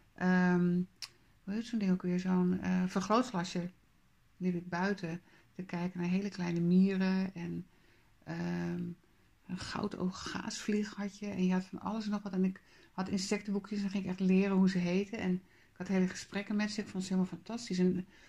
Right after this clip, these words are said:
overal zaten dan in die Oost-Indische kers oorwormen. En hoe die mieren met allerlei dingen omgingen. Ik had een grote voorliefde voor mieren. Zoveel verschillende soorten die er rondliepen.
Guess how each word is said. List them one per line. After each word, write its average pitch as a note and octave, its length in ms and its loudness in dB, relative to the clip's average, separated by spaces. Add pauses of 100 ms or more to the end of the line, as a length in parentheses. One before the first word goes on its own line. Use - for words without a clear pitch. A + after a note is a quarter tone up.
(140)
overal F#3 640 2 (760)
zaten F#3 420 -2
dan E3+ 380 -4 (320)
in F3 100 -8
die F3 120 -4
Oost-Indische F#3 460 -2
kers E3+ 380 -10
oorwormen. G3+ 960 -2
En F3 260 -4 (580)
hoe F#3 100 0
die F#3 140 8
mieren G#3 340 6
met G#3 100 0
allerlei G3 260 0
dingen F#3+ 220 4
omgingen. F#3+ 340 0
Ik - 60 -8
had F#3 80 -2
een F#3 60 0
grote G#3+ 320 -6
voorliefde F#3+ 480 -2
voor F3+ 160 -2
mieren. G#3+ 520 2 (680)
Zoveel A#3 280 -2
verschillende G#3 460 -2
soorten A3+ 420 0
die A3 100 2
er A3 60 4
rondliepen. G#3+ 720 -2